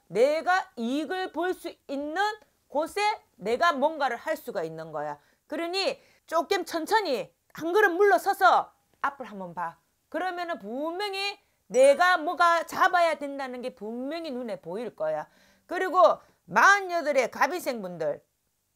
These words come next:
주위를 잘 살펴야 돼. 내가 지금 서가 있는 이 위치가, 어? 금전이니 사업이니 뭐 내 주위에 사람은 많아. 근데 이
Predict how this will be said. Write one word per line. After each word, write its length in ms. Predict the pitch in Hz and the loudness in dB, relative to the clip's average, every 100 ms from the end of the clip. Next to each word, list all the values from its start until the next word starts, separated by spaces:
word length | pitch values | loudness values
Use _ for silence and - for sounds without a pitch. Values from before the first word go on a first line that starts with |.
| _ _ _ | _ _ _
주위를 400 | 214 277 294 294 | 0 0 0 -8
잘 420 | - - 190 202 | -12 -12 -8 -6
살펴야 440 | 226 220 208 151 | -6 -10 -10 -12
돼. 240 | 139 135 135 _ _ | -12 -16 -18 _ _
내가 540 | - 233 302 311 392 403 | 4 6 6 6 6 6
지금 340 | 392 - 392 | 2 -6 -6
서가 380 | 381 330 - 349 | -2 0 4 4
있는 280 | 349 339 294 | 2 -4 -6
이 220 | 349 254 | -6 -4
위치가, 720 | 247 349 - 381 269 262 370 427 _ _ _ _ | -4 -4 -4 -2 2 4 2 -2 _ _ _ _
어? 80 | - 349 427 - | -2 -2 -2 -8
금전이니 720 | - 277 247 294 262 247 226 214 | -4 -4 -2 -4 -4 -4 -8 -10
사업이니 880 | - 339 302 269 226 226 214 190 180 | -6 -2 0 -2 -6 -10 -10 -8 -6
뭐 420 | 190 202 165 - _ | 0 2 2 -2 _
내 200 | - 330 | 0 2
주위에 200 | 381 254 285 | 0 -4 -6
사람은 420 | - 214 277 285 | -4 -4 -4 -6
많아. 440 | 185 139 196 165 _ _ _ _ _ _ _ | -8 -8 -8 -8 _ _ _ _ _ _ _
근데 340 | 403 453 427 427 480 508 _ _ | 2 2 4 2 2 -2 _ _
이 80 | _ | _